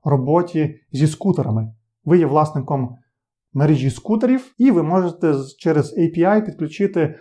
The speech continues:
асистента до ваших скутерів, який буде збирати інформацію зі скутерів і вам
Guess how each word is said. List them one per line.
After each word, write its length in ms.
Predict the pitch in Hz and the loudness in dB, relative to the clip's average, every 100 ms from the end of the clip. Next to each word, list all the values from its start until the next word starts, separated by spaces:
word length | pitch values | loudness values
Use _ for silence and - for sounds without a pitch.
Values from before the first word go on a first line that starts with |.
| _ | _
асистента 640 | 143 139 147 - 156 143 | -6 -4 -6 -4 -4 -4
до 120 | 135 | -4
ваших 280 | 139 139 156 | -4 -6 -12
скутерів, 460 | - 262 - 214 156 | -4 -4 -2 -2 -2
який 260 | 151 185 | -4 -6
буде 220 | 160 151 | -4 -4
збирати 420 | 131 135 156 143 147 | -4 -4 -4 -4 -6
інформацію 540 | 135 156 143 135 135 | -6 -6 -6 -6 -8
зі 100 | 139 | -8
скутерів 600 | - 269 233 220 220 - | -4 -2 0 -2 -2 -2
і 140 | 247 | 0
вам 360 | 185 156 190 | 0 0 0